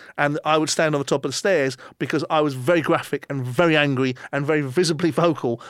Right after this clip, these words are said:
about the performance of the players individually and collectively. And so I used to be kicking every ball or kicking them up in the backside, metaphorically.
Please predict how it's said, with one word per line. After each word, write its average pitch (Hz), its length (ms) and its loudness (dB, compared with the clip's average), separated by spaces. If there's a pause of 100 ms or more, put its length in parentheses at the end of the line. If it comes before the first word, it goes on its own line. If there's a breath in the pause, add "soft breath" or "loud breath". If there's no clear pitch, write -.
about 139 280 0
the 135 60 -4
performance 139 520 -2
of 123 80 -4
the 147 40 -6
players 143 460 0 (240 loud breath)
individually 139 500 0
and 127 80 -2
collectively. 120 560 -2 (300 loud breath)
And 147 140 -2
so 151 180 2
I 170 160 4
used 170 240 0
to 160 80 0
be 131 180 -2 (220 loud breath)
kicking 170 300 -2
every 139 200 2
ball 127 380 2 (160 loud breath)
or 135 140 -4
kicking - 280 -4
them 147 140 0
up 147 80 0
in 143 60 -12
the 131 60 -6
backside, 143 600 0
metaphorically. 127 640 -2